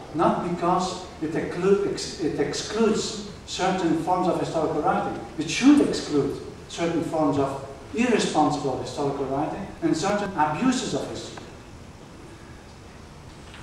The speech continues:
Um, of course, you can, if you produce history,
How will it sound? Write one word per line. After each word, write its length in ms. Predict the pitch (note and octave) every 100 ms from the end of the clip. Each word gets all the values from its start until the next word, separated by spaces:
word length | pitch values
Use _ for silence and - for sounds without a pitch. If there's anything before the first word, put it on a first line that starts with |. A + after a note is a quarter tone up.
| - - D#3
Um, 460 | D#3+ D#3+ E3 - - - F#3+
of 140 | -
course, 300 | C4+ - A3+
you 120 | A#3 A3+
can, 380 | G#3 A3 A#3 - - - - -
if 260 | A3+ A3
you 400 | G#3 G3 F3+ - -
produce 500 | F#3+ F#3+ A#3+ G3 G3
history, 460 | A#3 - D3 -